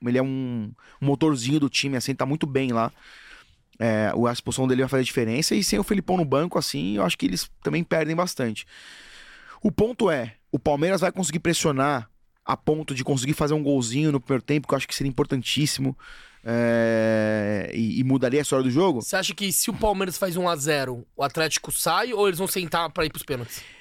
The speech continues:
Speaker 1: Eu acho que eles vão ficar meio perdidos, Joaquim. Eu acho que eles vão ficar meio sem saber o que fazer, tá ligado? Porque eles têm a estratégia deles, vai ser segurar o jogo. Duvido que eles vão espetar o Palmeiras no começo do jogo.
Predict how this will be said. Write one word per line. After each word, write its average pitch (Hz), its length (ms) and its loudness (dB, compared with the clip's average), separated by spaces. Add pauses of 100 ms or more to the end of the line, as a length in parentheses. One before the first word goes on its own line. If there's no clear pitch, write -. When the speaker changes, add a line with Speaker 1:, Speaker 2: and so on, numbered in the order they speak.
(160)
Speaker 1:
Eu 170 300 4
acho 185 160 0
que 196 80 -2
eles 160 160 -2
vão 180 160 2
ficar 185 220 -2
meio 180 140 4
perdidos, 123 480 0
Joaquim. 107 340 -4 (100)
Eu 117 80 -2
acho 131 100 0
que - 80 -4
eles 131 80 2
vão 143 120 2
ficar 147 180 -2
meio 147 160 2
sem 156 140 -2
saber 151 180 0
o - 20 0
que - 80 -14
fazer, 107 360 -2 (440)
tá 110 100 -2
ligado? 123 200 2
Porque - 160 -10
eles 117 100 0
têm 139 140 0
a - 20 2
estratégia 135 400 0
deles, 139 200 2
vai 143 80 2
ser 139 160 -2
segurar 131 320 2
o 135 80 0
jogo. 147 220 2
Duvido 151 440 -2
que 147 80 -2
eles 127 120 -2
vão 135 120 2
espetar 131 360 -2
o 127 40 -4
Palmeiras 120 400 0
no 120 80 -4
começo 117 240 -2
do 117 80 4
jogo. 117 320 2